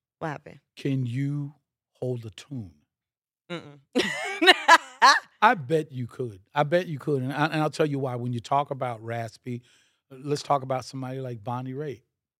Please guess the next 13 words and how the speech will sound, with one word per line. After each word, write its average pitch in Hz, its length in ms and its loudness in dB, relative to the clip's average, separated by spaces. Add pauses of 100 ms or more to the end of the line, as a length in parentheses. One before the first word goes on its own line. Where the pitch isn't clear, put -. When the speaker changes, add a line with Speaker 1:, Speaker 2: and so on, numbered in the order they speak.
(340)
Speaker 2:
She - 180 -10
has 147 120 -4
a 127 40 -10
raspy 113 420 -10
voice. 117 280 -18
Speaker 1:
Mm-hmm. 156 360 -10 (800)
Speaker 2:
So 113 760 -10 (280)
what, 123 300 -10 (140)
what 139 120 -6
does 123 240 -10
that 131 260 -12
mean? 101 100 -20 (300)
Speaker 1:
Yeah, 622 60 6